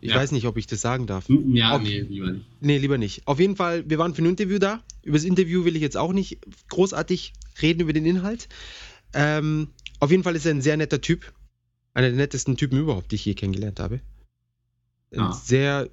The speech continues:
Speaker 1: äh, freundlicher
Speaker 2: Nach mir.
Speaker 1: Hä? Nach,
Speaker 2: Nach
Speaker 1: natürlich,
Speaker 2: mir.
Speaker 1: jeder nach dir.
Speaker 2: Ja.
Speaker 1: Sehr freundlicher, <laughs> äh, Herr. Der, er hat uns dann direkt eingeladen, eben zu diesem Konzert letzte Woche und hat uns auch eingeladen zu, ähm,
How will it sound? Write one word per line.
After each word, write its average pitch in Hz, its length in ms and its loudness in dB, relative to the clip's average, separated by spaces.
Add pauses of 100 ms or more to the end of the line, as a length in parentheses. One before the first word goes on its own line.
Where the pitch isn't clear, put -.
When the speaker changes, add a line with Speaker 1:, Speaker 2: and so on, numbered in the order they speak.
(120)
Speaker 1:
äh, 110 480 2
freundlicher 123 580 4
Speaker 2:
Nach 120 60 8
mir. 101 180 0 (340)
Speaker 1:
Hä? 151 160 4 (400)
Nach, 113 200 4
Speaker 2:
Nach - 0 -
Speaker 1:
natürlich, 117 440 4
Speaker 2:
mir. 98 60 -2 (100)
Speaker 1:
jeder 117 200 4
nach 92 140 0
dir. 85 160 -6
Speaker 2:
Ja. 78 80 -8 (680)
Speaker 1:
Sehr 165 280 4
freundlicher, 156 680 2
<laughs> 123 420 0
äh, 113 40 -4
Herr. 127 280 0
Der, 143 180 2
er 139 140 -2
hat 160 140 0
uns 160 120 -2
dann 151 180 0
direkt 160 360 2
eingeladen, 160 400 0
eben 147 160 0
zu - 80 -2
diesem 135 160 0
Konzert 143 340 2
letzte 156 320 0
Woche 143 460 0
und 135 280 0
hat 135 140 -2
uns 131 140 0
auch 120 80 0
eingeladen 120 580 0
zu, 117 500 0
ähm, 110 680 -2